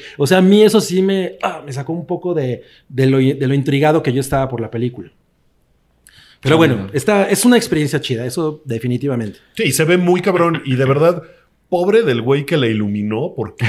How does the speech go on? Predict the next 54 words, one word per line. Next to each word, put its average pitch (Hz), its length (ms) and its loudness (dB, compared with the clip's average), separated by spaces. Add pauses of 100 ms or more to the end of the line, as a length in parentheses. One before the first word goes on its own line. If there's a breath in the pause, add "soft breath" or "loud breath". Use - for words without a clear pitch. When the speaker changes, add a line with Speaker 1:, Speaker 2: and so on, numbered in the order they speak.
(140)
Speaker 3:
qué 196 280 2
Speaker 1:
<laughs> 143 440 -2
Speaker 3:
hueva, 180 300 0
güey. 117 200 -6
O 123 60 0
sea, 139 160 -2
porque 147 260 -2
sí 185 140 -2
las 208 180 2
secuencias 165 420 -2
duran 160 240 -2
un 151 160 0
chingo. 175 360 -4 (360 soft breath)
Entonces 139 320 -4
sí 165 40 -10
tener 151 180 4
Speaker 2:
Vi 147 60 4
Speaker 3:
que 147 60 4
estar 202 180 2
iluminando 151 580 0
todo 143 240 0
y 143 60 -2
mover 131 260 -2
la 156 160 -4
cámara. 139 520 -4
Uf. 127 140 -14
Speaker 2:
Vi 139 160 4
un, 156 360 -4
un 147 160 0
video 131 320 4
que - 60 -6
está - 120 -4
en 123 80 2
YouTube 127 420 2 (200)
de, 101 600 0
es 95 100 -6
como 110 180 -2
diez 101 180 -2
minutos, 107 460 -4
un 107 120 -6
poquito - 300 -10
detrás 101 280 -2
de 104 80 -6
cámara. 117 500 0
Speaker 1:
Ah, 202 40 2
yo 190 120 2
no 214 60 4
lo 196 80 2
quise 165 180 -4
ver 147 180 2
porque 123 340 -6
antes 120 280 -4
de 110 60 -8
verla. 104 260 -14